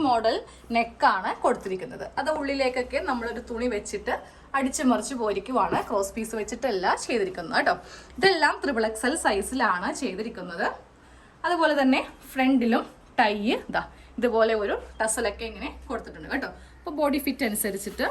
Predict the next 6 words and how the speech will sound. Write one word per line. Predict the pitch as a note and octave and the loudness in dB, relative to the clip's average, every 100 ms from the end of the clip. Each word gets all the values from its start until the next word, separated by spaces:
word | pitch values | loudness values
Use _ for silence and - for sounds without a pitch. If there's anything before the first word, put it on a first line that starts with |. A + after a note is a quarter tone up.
| F#4+ | 2
നമുക്കിതിങ്ങനെ | A#3 A3+ G3 F3+ F#3 C#4+ - - | 2 2 -4 -4 -4 -4 -6 -4
ഷേപ്പ് | G3+ G#3 - G#3 | -2 -2 -4 -8
ചെയ്ത് | E3+ F3+ - - - - A#3+ | -6 -6 -8 -10 -20 -10 -4
ചെയ്യാവുന്നതേ | F#3 D#3+ E3 G#3 C4+ | -2 -4 -6 -2 -2
ഉള്ളൂ. | - - - - - - - - - | -2 -6 -18 -20 -20 -20 -20 -20 -6
നല്ല | C#4+ | -2